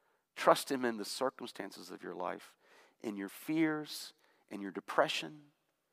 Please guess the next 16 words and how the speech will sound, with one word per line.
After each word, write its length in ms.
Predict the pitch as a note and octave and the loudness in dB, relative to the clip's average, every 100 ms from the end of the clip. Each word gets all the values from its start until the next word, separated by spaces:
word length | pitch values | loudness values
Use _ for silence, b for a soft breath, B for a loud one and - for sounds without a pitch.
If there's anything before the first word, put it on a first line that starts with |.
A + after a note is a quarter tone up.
| _ _ _ _ _ - | _ _ _ _ _ -8
and 120 | A2 | -4
the 80 | G#2+ | -2
things 340 | - C#3+ C3+ | 2 2 2
that 120 | A#2+ | -2
disturb 480 | - - - G#2 G2+ | -2 -8 -2 -2 -2
you 160 | F#2 F#2 | -4 -4
about 260 | E2 - - | 0 -2 -2
this 120 | - | -10
season. 480 | - - F2 - - _ _ _ _ _ _ _ _ _ _ _ _ | -10 -10 -10 -14 -18 _ _ _ _ _ _ _ _ _ _ _ _
He, 480 | - E3 E3+ E3+ E3 _ _ _ _ | -2 0 0 -4 -8 _ _ _ _
the 80 | - | -10
man 300 | F2 A2+ D3 | -2 -2 -2
of 100 | D3 | -4
suffering, 560 | - - - F2+ - - _ _ _ _ _ | -4 -6 -6 -14 -14 -18 _ _ _ _ _
will 140 | G#2 F#2+ | -8 -4
come 420 | - B2+ C3+ | -2 0 -2